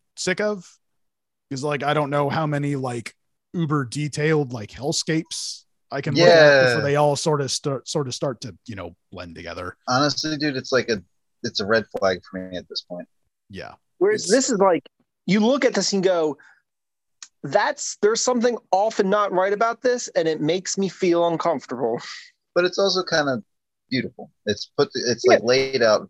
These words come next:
Speaker 2: very well. I put that
Speaker 1: Yeah,
Speaker 2: on my
Speaker 1: I mean,
Speaker 2: wall.
Speaker 1: I mean, musically, it's like, this is, you know, it's, it's fine. It's whatever. It's, I, I don't know. I'm, I'm kind of, kind of in the middle on it.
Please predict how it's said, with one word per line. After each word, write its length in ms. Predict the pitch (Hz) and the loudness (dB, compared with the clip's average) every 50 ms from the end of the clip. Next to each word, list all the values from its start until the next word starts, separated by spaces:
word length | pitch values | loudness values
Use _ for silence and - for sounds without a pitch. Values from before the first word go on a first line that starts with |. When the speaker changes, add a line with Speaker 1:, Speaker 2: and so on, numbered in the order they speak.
| _ - | _ -2
Speaker 2:
very 220 | 95 95 95 92 | 0 0 0 0
well. 280 | 85 82 82 85 - - | -2 -4 -6 -6 -4 -2
I 60 | - 104 | -4 -4
put 100 | - 233 - | -2 0 2
that 60 | - | 2
Speaker 1:
Yeah, 60 | 208 | 2
Speaker 2:
on 40 | 208 | 4
my 100 | 180 185 | 2 0
Speaker 1:
I 20 | 208 | 0
mean, 180 | 220 226 220 208 | 0 0 -2 -2
Speaker 2:
wall. 80 | 175 - _ _ _ _ _ _ _ - | -4 -6 _ _ _ _ _ _ _ -8
Speaker 1:
I 60 | 254 | -4
mean, 280 | 254 254 233 196 165 - _ _ | -2 -2 -2 -2 -4 -6 _ _
musically, 580 | - 220 269 277 240 - 208 156 - 160 160 151 | -4 -4 -2 -2 -2 -2 -2 -2 -2 -2 -2 -2
it's 140 | 147 - - | -2 -2 -2
like, 160 | 165 156 147 | -2 -2 -2
this 220 | - 175 170 - - | -2 -4 -2 -2 -2
is, 440 | 170 147 131 - - - - - - - 165 - _ | -4 -4 -4 -4 -6 -8 -8 -10 -14 -18 -20 -20 _
you 80 | 143 - - - - - - - - - - - | -20 -18 -18 -20 -20 -20 -20 -20 -20 -20 -20 -16
know, 140 | 185 185 185 | -12 -12 -10
it's, 260 | 175 - - - - - _ _ _ _ _ _ _ _ _ _ | -8 -6 -6 -6 -8 -10 _ _ _ _ _ _ _ _ _ _
it's 140 | - - - | -18 -14 -8
fine. 560 | - 156 160 160 151 147 147 147 147 143 127 - | -4 -2 0 0 0 0 -2 -4 -6 -6 -8 -12
It's 140 | - - | -18 -18
whatever. 540 | - 165 156 113 113 117 113 113 117 117 104 - _ _ _ _ _ _ _ _ _ - | -14 -12 -12 -10 -10 -12 -12 -12 -12 -12 -14 -16 _ _ _ _ _ _ _ _ _ -12
It's, 240 | - 285 269 - - _ _ _ _ _ - | -4 -2 -2 -2 -4 _ _ _ _ _ -12
I, 100 | 120 120 - - 165 | -12 -10 -6 -4 -2
I 40 | 160 | -2
don't 120 | 151 131 | -2 -4
know. 360 | 120 117 117 117 117 117 113 107 _ _ _ _ - | -4 -8 -8 -8 -10 -10 -12 -14 _ _ _ _ -14
I'm, 180 | 107 117 123 | -14 -12 -12
I'm 240 | 123 135 127 123 110 | -10 -10 -10 -10 -8
kind 220 | - 151 160 156 | -6 -4 -2 -2
of, 180 | 143 131 113 - - _ _ _ _ _ _ _ _ _ _ _ _ _ _ _ _ - | -2 -4 -6 -8 -16 _ _ _ _ _ _ _ _ _ _ _ _ _ _ _ _ -8
kind 200 | - 165 185 180 | -2 0 2 2
of 60 | 170 165 | 2 2
in 80 | 170 | 2
the 80 | 165 151 | 0 0
middle 260 | 143 139 143 143 139 | -2 -2 0 0 0
on 200 | 139 139 139 139 | 0 0 0 0
it. 200 | 139 139 139 - | -2 -4 -4 -6